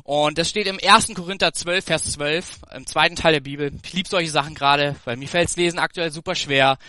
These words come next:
und das kann man sich gut merken. Erster Korinther zwölf, Vers zwölf. Und da steht, "Der menschliche Körper hat viele Glieder und Organe, doch nur gemeinsam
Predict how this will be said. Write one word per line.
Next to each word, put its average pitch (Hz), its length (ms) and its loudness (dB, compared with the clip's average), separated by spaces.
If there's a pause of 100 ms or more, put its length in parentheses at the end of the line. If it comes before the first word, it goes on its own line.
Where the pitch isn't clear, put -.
(240)
und 143 80 -12
das 139 120 -6
kann 156 140 6
man 151 100 -2
sich 147 100 -10
gut 156 180 -14
merken. 139 520 -2 (100)
Erster 165 260 2
Korinther 170 460 -4 (220)
zwölf, 160 340 -2
Vers - 320 -10
zwölf. 117 320 -10 (400)
Und 143 140 -4
da 175 240 8
steht, - 560 2 (400)
"Der 131 100 2
menschliche 214 640 0
Körper 131 720 0 (240)
hat - 220 -4
viele 240 460 -2
Glieder 180 460 -2
und 151 100 -8
Organe, 127 600 -6 (760)
doch - 200 -6
nur 220 180 -2
gemeinsam 180 840 2